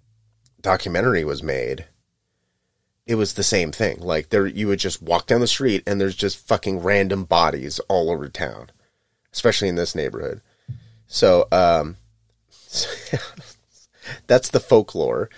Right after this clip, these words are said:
I don't know if it's true or not, but somebody brought a crocodile and kept it in this enclosure in a fucking basement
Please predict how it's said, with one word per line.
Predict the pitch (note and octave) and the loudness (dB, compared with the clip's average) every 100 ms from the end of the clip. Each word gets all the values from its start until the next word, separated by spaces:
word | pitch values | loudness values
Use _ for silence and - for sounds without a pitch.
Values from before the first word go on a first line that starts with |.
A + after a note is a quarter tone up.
| - | -12
I | - | -2
don't | G#2+ A2 | 0 4
know | G#2 | 4
if | - | 2
it's | - | -2
true | - G#2+ | 0 0
or | F2 | 2
not, | D2+ C#2+ - | 0 -2 -2
but | F#2 | -2
somebody | - G2 | 0 0
brought | G2 F#2+ E2 | 2 4 2
a | |
crocodile | - F2+ D#2+ D#2+ C#2+ D2+ D#2 | 2 0 0 -2 0 0 -2
and | D#2+ F#2 - _ _ _ _ _ - | -4 -6 -14 _ _ _ _ _ -6
kept | G#2 F2+ | -2 2
it | A#2+ A2 - | 2 2 2
in | G#2 G2+ G2+ G2+ G#2+ _ _ _ _ _ - | 2 0 -2 -6 -10 _ _ _ _ _ -6
this | G2+ - | -4 -2
enclosure | F#2+ - - G#2+ G#2+ G2 G2 A2 | -4 -2 2 4 4 2 2 2
in | |
a | G#2+ | 2
fucking | - - - G#2 | 2 2 2 0
basement | F#2+ F2+ - F2+ A#2 | 2 2 0 -2 -2